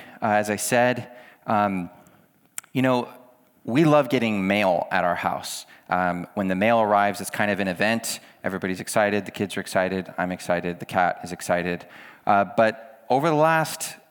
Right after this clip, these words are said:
you know, few months, uh, it was, it was not quite the same, uh, because almost every day the mail would be those election ads. And, uh, those went,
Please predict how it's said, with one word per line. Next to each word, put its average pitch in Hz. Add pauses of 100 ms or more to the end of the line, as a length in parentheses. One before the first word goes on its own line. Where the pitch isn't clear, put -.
you 120
know, 110
few 131
months, 120
uh, 107
it 113
was, 117
it -
was 123
not 127
quite 120
the 113
same, 92 (400)
uh, 104
because 107 (160)
almost 139
every 120
day 117
the 107
mail 107
would 104
be 95
those 92
election 98
ads. - (400)
And, 92
uh, 92 (360)
those 123
went, 110